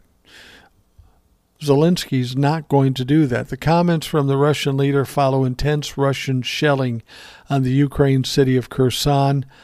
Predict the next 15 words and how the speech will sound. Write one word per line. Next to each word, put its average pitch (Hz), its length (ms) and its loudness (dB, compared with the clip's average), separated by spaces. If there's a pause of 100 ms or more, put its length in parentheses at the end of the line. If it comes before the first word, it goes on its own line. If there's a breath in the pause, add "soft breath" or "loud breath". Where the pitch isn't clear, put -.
(180 soft breath)
on 120 180 -4
Christmas 127 520 -2
Eve 143 240 0
that 127 160 -4
killed 139 300 0
at 127 100 -4
least 147 320 -4
ten 135 240 2
people 127 460 -6 (400 soft breath)
and 143 120 -6
injured 135 560 -4
more 131 300 -2
than 123 260 -8
fifty 127 600 -8 (120)
others. 131 600 -6